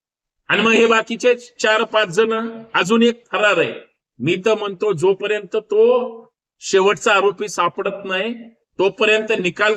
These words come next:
तर काय, ह्यांची थोबडं पण दाखवली गेली नाही पाहिजे. आणि सगळ्यात वाईट गोष्ट, पुरावेच नष्ट केल्यानंतर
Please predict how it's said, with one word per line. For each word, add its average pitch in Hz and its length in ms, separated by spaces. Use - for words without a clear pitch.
तर 233 80
काय, 196 400
ह्यांची 175 360
थोबडं 226 640
पण 247 380
दाखवली 185 480
गेली 180 220
नाही 165 180
पाहिजे. 131 420
आणि 180 140
सगळ्यात 185 440
वाईट 190 260
गोष्ट, 180 360
पुरावेच 214 440
नष्ट 240 380
केल्यानंतर 233 840